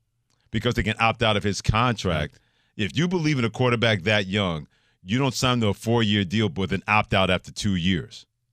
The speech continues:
You may have an opt-out after four years or five years if you believe in your guy quarterback. You're not doing that as an opt-out after two years. He's still in a situation, even though he's gonna get eighty-two million dollars in guaranteed money, Pat, that he's still in the proven situation. To go to Jay's point,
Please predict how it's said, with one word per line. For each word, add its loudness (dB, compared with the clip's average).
You -4
may 2
have 2
an -2
opt-out 2
after -2
four 2
years 0
or -4
five 0
years -6
if -6
you 0
believe 0
in 0
your 2
guy 0
quarterback. -2
You're 0
not 0
doing 0
that -2
as -2
an -4
opt-out 2
after -6
two 0
years. -2
He's 2
still 0
in -2
a -2
situation, 0
even 2
though 0
he's 0
gonna 0
get -2
eighty-two 2
million 2
dollars 2
in -8
guaranteed 0
money, 0
Pat, 0
that 2
he's 2
still 2
in 2
the 2
proven 0
situation. -2
To -2
go 0
to 2
Jay's 0
point, -4